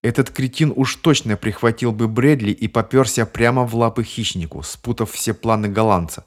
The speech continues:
которому пришлось бы выручать ещё и их. «Нет уж, хватит сдачи одного Вульфа, вполне хватит».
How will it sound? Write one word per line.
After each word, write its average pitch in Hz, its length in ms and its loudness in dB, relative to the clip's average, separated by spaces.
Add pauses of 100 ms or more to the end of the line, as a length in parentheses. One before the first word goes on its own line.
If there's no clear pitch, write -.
(120)
которому 120 540 2
пришлось 113 480 0
бы 107 140 -4
выручать 107 520 0
ещё 104 380 -2
и 110 160 -2
их. 92 420 -6 (400)
«Нет 110 360 0
уж, - 300 -8
хватит 110 520 0
сдачи 110 420 0
одного 110 400 0
Вульфа, 98 540 -2
вполне 113 540 0
хватит». 104 500 -2